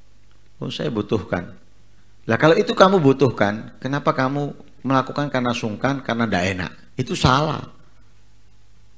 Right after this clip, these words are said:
Makan. Apa kon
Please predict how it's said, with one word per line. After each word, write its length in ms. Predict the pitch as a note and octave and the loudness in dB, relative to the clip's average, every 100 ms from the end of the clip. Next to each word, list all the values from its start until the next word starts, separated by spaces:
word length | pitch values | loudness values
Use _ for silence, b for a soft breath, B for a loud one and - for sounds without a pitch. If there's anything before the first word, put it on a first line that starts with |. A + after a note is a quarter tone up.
| - | 4
Makan. 560 | C3 - B2+ G2 E2+ F2 - - - - - - - - - - - - - - - | 4 6 2 0 -6 -14 -18 -20 -20 -20 -20 -20 -20 -20 -20 -20 -20 -20 -20 -14 -4
Apa 160 | C#3+ | 0
kon 260 | G3 D#3 C#3 | 4 4 2